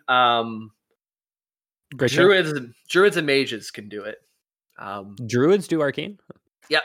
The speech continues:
Speaker 2: There you
Speaker 1: uh,
Speaker 2: go.
Speaker 1: boomkins.
Speaker 2: Boomkins. I just, yeah.
Speaker 1: Boomkins.
Speaker 2: So, like,
Speaker 1: Like
Speaker 2: like, um, my, my frame of reference is always Dungeons and Dragons, obviously. Um, but it's like druids are very, uh, they're like nature spells, right? Like,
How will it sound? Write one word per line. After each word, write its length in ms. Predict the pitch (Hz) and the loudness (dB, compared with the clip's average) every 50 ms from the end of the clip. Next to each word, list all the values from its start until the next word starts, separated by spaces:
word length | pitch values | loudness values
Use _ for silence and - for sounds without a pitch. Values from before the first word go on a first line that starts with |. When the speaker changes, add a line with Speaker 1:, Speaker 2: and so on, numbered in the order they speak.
| - - - | -4 -6 -2
Speaker 2:
There 100 | 131 135 | -2 0
you 60 | 131 | 0
Speaker 1:
uh, 20 | |
Speaker 2:
go. 100 | 131 165 | 0 -2
Speaker 1:
boomkins. 500 | 170 135 135 - 107 110 - - - - _ _ _ _ _ _ _ _ _ - | -2 -4 -8 -12 -14 -14 -16 -16 -16 -18 _ _ _ _ _ _ _ _ _ -12
Speaker 2:
Boomkins. 420 | 147 151 139 - - - - - _ _ _ _ _ - | -12 -10 -10 -12 -16 -20 -20 -20 _ _ _ _ _ -4
I 100 | 113 117 | 0 2
just, 160 | 117 196 220 | 2 4 4
yeah. 140 | 151 143 113 | 4 2 0
Speaker 1:
Boomkins. 520 | 139 117 - - - _ _ _ - - - _ _ _ _ - | -2 -8 -12 -14 -20 _ _ _ -20 -20 -20 _ _ _ _ 0
Speaker 2:
So, 80 | 151 | 2
like, 280 | 147 139 135 123 - - - | 2 2 2 0 -4 -6 -6
Speaker 1:
Like 160 | 160 160 156 | -4 -2 0
Speaker 2:
like, 340 | 151 131 120 117 110 - _ _ _ _ _ - | 2 2 2 2 0 -6 _ _ _ _ _ -2
um, 480 | 127 127 117 113 107 104 104 101 101 - | 0 2 2 2 2 2 0 -2 -4 -4
my, 220 | 123 131 127 120 123 - | -2 0 0 0 0 0
my 200 | 131 135 131 120 | 2 2 2 2
frame 200 | - 135 123 113 | 2 0 0 0
of 40 | 110 | 0
reference 240 | 104 98 - 101 98 | 0 -2 -2 -6 -8
is 100 | 104 98 | -4 -2
always 260 | 104 98 101 95 - - | -2 -2 -2 -6 -8 -8
Dungeons 320 | - - 104 98 101 98 | -6 -6 -6 -6 -8 -12
and 80 | 90 90 | -12 -8
Dragons, 300 | 101 104 110 120 117 120 | -6 -4 -4 -2 0 0
obviously. 480 | 120 117 117 110 - - 120 117 110 _ _ _ _ _ _ _ | 0 0 0 -2 0 0 -2 -2 -2 _ _ _ _ _ _ _
Um, 560 | - 120 113 110 104 104 104 101 95 98 101 - _ _ _ - | -2 0 2 2 2 2 0 -2 -4 -8 -12 -14 _ _ _ -8
but 200 | - 127 135 123 | -4 -2 0 0
it's 140 | 120 110 - | 0 2 2
like 200 | 117 107 101 - - 87 - 131 | 0 0 0 -4 -14 -20 -18 -12
druids 300 | 120 120 120 117 110 104 | -4 0 0 0 2 2
are 80 | 113 101 | 0 0
very, 500 | 113 110 104 101 101 101 95 92 - _ - | 2 2 2 4 2 2 0 -2 -6 _ -8
uh, 260 | 92 107 92 85 82 85 - - _ _ | -8 -8 -8 -8 -10 -14 -16 -18 _ _
they're 260 | - 117 117 123 131 151 | -10 -4 0 0 2 2
like 140 | 180 190 | 0 0
nature 280 | 247 294 311 - - 117 | 0 0 0 0 -2 -4
spells, 340 | - - 104 - - - - | -4 -6 -12 -12 -12 -6 -2
right? 300 | 110 139 196 233 - - | 0 0 0 0 -2 -6
Like, 160 | 120 117 120 | -8 -10 -10